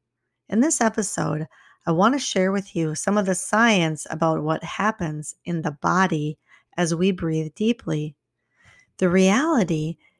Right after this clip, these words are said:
is that sometimes we cannot talk or feel our way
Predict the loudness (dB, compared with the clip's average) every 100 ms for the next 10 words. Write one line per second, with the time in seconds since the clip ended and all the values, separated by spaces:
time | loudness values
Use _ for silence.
0 | _ -4 0 2 2 -2 0 0 -2 -2
1 | -2 -4 -4 -2 -2 0 0 2 0 -2
2 | -8 -4 0 2 2 -2 -8 _ _ 0
3 | 0 0 -6 -2 2 4 2 0 0 0
4 | 2 2 4 4 0 -2